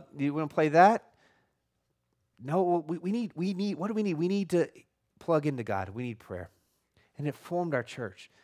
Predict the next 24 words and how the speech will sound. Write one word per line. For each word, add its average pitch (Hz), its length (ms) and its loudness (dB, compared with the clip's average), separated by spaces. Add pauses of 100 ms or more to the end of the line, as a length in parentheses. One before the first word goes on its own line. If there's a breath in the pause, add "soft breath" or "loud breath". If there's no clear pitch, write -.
(120 soft breath)
Many 165 140 -4
people 160 220 -6
started 143 220 -4
coming. 156 260 -4
They're 131 100 -2
like, 120 100 -8
"We 165 120 -8
love 156 280 -4
this 147 180 -2
church - 300 -8
'cause 135 180 -10
all 143 120 -2
they 156 80 -2
do 143 140 -6
is 131 80 -8
pray." 147 420 -6 (640 soft breath)
We're 117 100 -10
like, 117 140 -8
"Thank 165 280 -6
you, 127 120 -8
but 110 280 -6
can 117 120 -12
we 107 80 -8
sing?" 190 500 -8